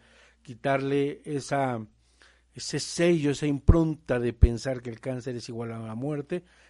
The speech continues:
Eso es verdaderamente absurdo. Eh, hoy con los descubrimientos del doctor Hammer podemos dar frente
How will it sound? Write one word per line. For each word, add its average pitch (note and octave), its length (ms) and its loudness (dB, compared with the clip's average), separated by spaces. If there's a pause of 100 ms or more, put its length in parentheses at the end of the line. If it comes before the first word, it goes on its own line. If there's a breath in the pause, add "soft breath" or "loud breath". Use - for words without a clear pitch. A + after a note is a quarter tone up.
Eso C#3 220 -6
es C3+ 40 -4
verdaderamente A#2+ 680 0
absurdo. C3+ 680 -4 (440 soft breath)
Eh, B2+ 220 -16
hoy D3+ 260 8
con C3 180 2
los A2 100 0
descubrimientos A#2+ 420 -2
del A2 80 -2
doctor A#2 280 -6
Hammer B2 240 -4 (340 soft breath)
podemos B2 500 0
dar A#2 180 0 (400)
frente D3 560 0